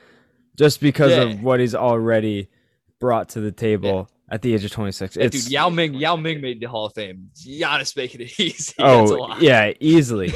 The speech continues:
Speaker 2: <laughs>
Speaker 1: But, um, what do you think's next for the Suns? Because this was a huge series, and, like, does Chris Paul come back? Devin Booker obviously took a big step this year. Can you continue that? Ayton needs to be signed, like,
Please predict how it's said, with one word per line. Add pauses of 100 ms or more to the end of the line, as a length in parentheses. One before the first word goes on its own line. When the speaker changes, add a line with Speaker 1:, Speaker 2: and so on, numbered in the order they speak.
Speaker 2:
<laughs> (380)
Speaker 1:
But,
um, (840)
what
do
you
think's
next
for
the
Suns?
Because
this
was
a
huge
series, (140)
and, (420)
like,
does
Chris
Paul
come
back? (220)
Devin
Booker
obviously
took
a (340)
big
step
this
year.
Can
you
continue
that? (340)
Ayton
needs
to
be
signed,
like,